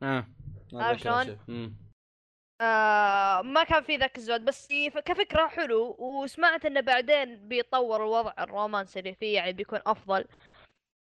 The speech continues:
Speaker 2: بس، آه، عمومًا ما هو شين،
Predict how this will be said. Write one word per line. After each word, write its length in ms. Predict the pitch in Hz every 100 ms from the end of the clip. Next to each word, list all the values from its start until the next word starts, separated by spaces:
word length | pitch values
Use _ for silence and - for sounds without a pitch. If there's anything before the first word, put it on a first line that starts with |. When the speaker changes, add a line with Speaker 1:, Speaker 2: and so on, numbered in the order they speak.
| _ _ _ 233
Speaker 2:
بس، 600 | 226 226 226 - - - 226
آه، 400 | 220 214 214 208
عمومًا 340 | 233 339 262
ما 120 | 262
هو 120 | 285 262
شين، 320 | 220 196